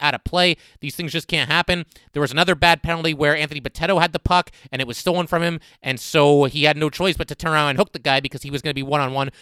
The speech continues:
with Igor Shesterkin. And that happened late in the third period when the Rangers were down by a goal. So, uh, the penalties were just absolutely killer last night. Even when, again, when you kill off the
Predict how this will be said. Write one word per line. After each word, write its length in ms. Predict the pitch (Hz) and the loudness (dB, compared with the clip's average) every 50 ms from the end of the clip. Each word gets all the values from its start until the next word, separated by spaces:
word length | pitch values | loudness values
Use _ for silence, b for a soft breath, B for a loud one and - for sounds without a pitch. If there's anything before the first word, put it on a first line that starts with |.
| b b | b b
with 140 | - 151 - | -8 -8 -8
Igor 240 | - 156 139 143 131 | -6 -6 -4 -4 -4
Shesterkin. 500 | - - 110 - - 165 - - 123 110 b b b b b | -4 -6 -6 0 0 0 0 0 -4 -6 b b b b b
And 120 | - 139 | -2 2
that 100 | 180 185 | 2 2
happened 240 | 185 180 - - 156 | 2 2 0 0 0
late 120 | 151 165 156 | 0 -2 -2
in 60 | 123 | -4
the 60 | 117 | -4
third 240 | - - 156 139 - | 0 0 0 0 0
period 240 | - 151 151 139 120 | 0 0 0 -2 -2
when 80 | 123 | -2
the 80 | 123 117 | -4 -2
Rangers 300 | 127 139 139 127 120 117 | -2 -2 -2 -4 -6 -6
were 60 | 120 | -4
down 220 | 101 131 131 127 | -4 -4 -4 -2
by 120 | 113 123 113 | -2 -2 -2
a 80 | 110 | -2
goal. 240 | 101 - 123 110 98 | -2 -4 -6 -6 -6
So, 240 | - - 143 131 113 b b b b b b | -6 -4 -4 -4 -4 b b b b b b
uh, 120 | 135 139 | -4 -4
the 80 | 143 - | 0 2
penalties 400 | - 233 247 220 208 190 147 147 | 2 2 2 2 2 0 0 -2
were 100 | 156 139 | -4 -4
just 240 | 147 135 - - - | -4 -6 -8 -6 -2
absolutely 420 | 156 160 143 - - 156 151 127 | -2 -2 -2 -2 -4 -4 -4 -4
killer 280 | - - 151 147 143 139 | -2 -2 0 2 2 4
last 300 | 135 139 139 135 - - | 4 4 2 2 2 0
night. 200 | 156 147 151 - B B B B - | 0 0 -2 -4 B B B B -6
Even 260 | 226 247 254 311 294 254 | -6 -2 -2 -2 -2 2
when, 380 | 247 247 247 240 233 214 208 - | 2 2 2 0 -2 -6 -6 -6
again, 360 | 180 165 202 175 113 95 90 | -6 0 0 0 0 0 -4
when 140 | 110 131 139 | -8 -8 -8
you 60 | 147 | -8
kill 380 | - - - 170 190 214 226 - - | -8 -2 2 4 6 6 6 4 4
off 160 | 156 170 180 175 - - | 6 6 6 6 4 0
the 80 | 151 | -10